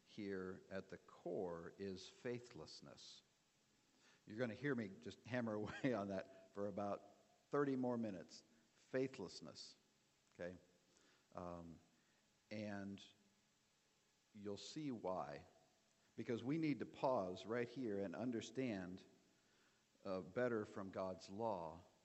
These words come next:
why this was a bad thing. What, what, what happened here that, that is so horrible, and why does that lead to the actions that we will see in the rest of Ezra?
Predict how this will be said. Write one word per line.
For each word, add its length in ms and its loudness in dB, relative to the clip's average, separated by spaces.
why 320 0
this 320 -6
was 180 -10
a 40 -14
bad 260 -6
thing. 180 -10
What, 220 -2
what, 300 4
what 340 2
happened 400 0
here 280 -10
that, 260 -2
that 140 0
is 120 -4
so 300 -2
horrible, 540 0
and 400 -4
why 320 2
does 200 -4
that 260 -2
lead 400 -4
to 60 -12
the 180 -8
actions 600 -4
that 140 -8
we 140 -8
will 160 -10
see 440 -10
in 80 -12
the 80 -12
rest 280 -12
of 100 -12
Ezra? 320 -12